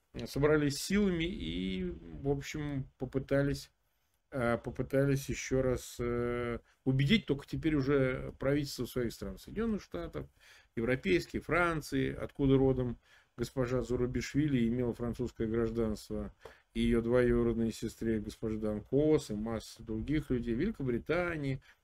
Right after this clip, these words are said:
Германии, так, и других мест, э, которые так дороги руководству Грузии, что оно не готово даже пойти на такую гуманитарную акцию, освободить Михаила Саакашвили для лечения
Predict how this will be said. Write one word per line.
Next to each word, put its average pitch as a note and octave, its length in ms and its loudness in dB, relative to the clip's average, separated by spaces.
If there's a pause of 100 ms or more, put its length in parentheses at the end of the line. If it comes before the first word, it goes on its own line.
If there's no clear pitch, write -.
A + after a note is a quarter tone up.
Германии, D3+ 960 4 (360)
так, G#3 340 2 (260)
и B3 80 -4
других F3+ 480 0
мест, D#3 380 -2
э, C3+ 440 2
которые C3+ 800 2
так B2+ 220 0
дороги A#2+ 580 6
руководству A#2 680 -2
Грузии, B2 720 0 (520)
что - 280 -4
оно C#3 200 0
не C#3+ 140 4
готово C3+ 440 4
даже A#2+ 520 0 (1200)
пойти A#2+ 300 0
на B2+ 180 2
такую B2 680 0 (480)
гуманитарную A#2+ 840 4
акцию, B2+ 440 0
освободить A2+ 580 -2
Михаила A2 260 -4
Саакашвили A2 580 -4
для G#2+ 200 -2
лечения A#2 680 -2